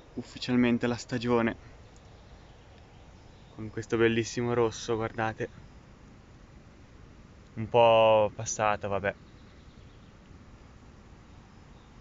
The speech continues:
Però guardate, finalmente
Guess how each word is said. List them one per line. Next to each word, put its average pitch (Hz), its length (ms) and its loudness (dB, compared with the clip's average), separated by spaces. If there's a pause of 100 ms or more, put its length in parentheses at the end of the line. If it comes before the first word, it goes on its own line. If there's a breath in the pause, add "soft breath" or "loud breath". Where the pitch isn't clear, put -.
(1000)
Però 104 280 -8 (320)
guardate, 110 580 -6
finalmente 120 920 -2